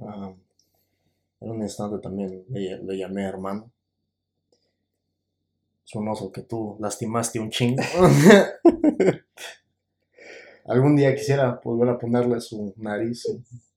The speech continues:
a-, arreglarlo un poco, pero, ah, lo traje porque me importa mucho.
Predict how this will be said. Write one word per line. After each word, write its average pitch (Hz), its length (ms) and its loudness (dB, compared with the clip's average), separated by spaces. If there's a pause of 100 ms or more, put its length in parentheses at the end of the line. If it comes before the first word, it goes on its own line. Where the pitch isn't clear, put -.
(260)
a-, 104 260 -10
arreglarlo 107 440 -4
un 110 160 -8
poco, 117 300 -10
pero, 95 360 -10
ah, 90 340 -16
lo - 240 0
traje 127 260 0
porque 110 220 -8
me 113 60 -8
importa 123 400 -6
mucho. 117 360 -8